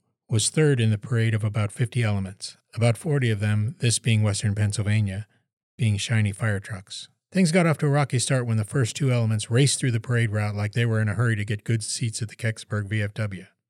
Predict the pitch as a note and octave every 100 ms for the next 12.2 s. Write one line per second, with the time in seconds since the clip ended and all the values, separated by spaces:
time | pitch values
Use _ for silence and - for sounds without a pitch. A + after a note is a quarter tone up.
0 | _ - C3 C3 D#3+ C#3 E3 D3 A2+ G#2+
1 | A#2+ G#2+ - _ - D3 C3 C#3 B2+ B2
2 | A2+ D3+ C3 A2 A2 B2+ C3+ - B2+ A2+
3 | B2 A#2 A#2 - C3+ C3+ - G#2+ A2 A2+
4 | A2 - B2+ G#2 F#2 - - D3 C#3+ C3+
5 | - D4 C#4 D#3 C3+ C3+ B2 A#2 A#2+ A#2
6 | A2+ A2 B2 B2 - A#2 G#2+ G#2 C3 B2+
7 | - A#2+ B2 G#2 - G#2 G2+ G2+ - -
8 | _ _ C3+ - C3 C3 G#2+ G#2 - D3
9 | C#3 A2+ A2 G#2+ C3 B2+ B2+ C3+ D3+ -
10 | G2+ F2+ F2+ - _ _ _ _ _ -
11 | C#3+ C3 - G#2 A2 A2 A2 G2+ F#2 G2
12 | G#2